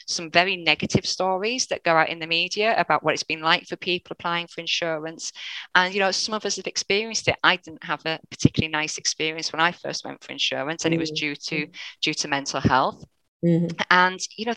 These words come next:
Speaker 1: I think that can really, obviously, it can put people off. But, you know, there's been so
Speaker 2: Mm.
Speaker 1: many improvements,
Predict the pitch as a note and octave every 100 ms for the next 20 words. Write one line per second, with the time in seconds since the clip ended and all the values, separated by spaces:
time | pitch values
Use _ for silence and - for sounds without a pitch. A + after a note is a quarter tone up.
0 | - G#3+ C#4+ F#4 A#3 - G#3+ F#3+ F3+ D#3+
1 | D3+ - - - - E3 F3 - E3+ -
2 | A#3+ - A#3+ - G#3 F3+ - D3+ A3+ E3+
3 | - F3+ F#3 E3+ F3 F#3+ F#3 E3+ D#3+ F3+
4 | G#3 G#3 G3 F3+ F3 E3+ - - - -
5 | E3 - - F#3+ F#3+ D#3 B2+ - -